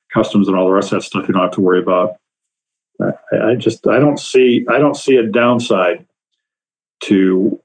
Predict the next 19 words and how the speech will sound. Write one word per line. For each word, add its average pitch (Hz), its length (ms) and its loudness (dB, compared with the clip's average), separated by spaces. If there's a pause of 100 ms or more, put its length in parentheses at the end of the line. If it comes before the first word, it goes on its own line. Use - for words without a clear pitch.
what's - 200 0
going 104 240 0
on 104 180 2
right 92 200 0
now. 92 440 -2 (160)
Uh, 95 280 0
I 101 80 0
see 101 600 0
opportunity 104 680 0
because, 95 580 -2 (1000)
because 98 300 0
there's 98 180 0
so 117 260 2
much 107 300 -2
new 110 220 2
going 98 260 0
on 98 200 0
with 90 160 -2
tile 92 460 -2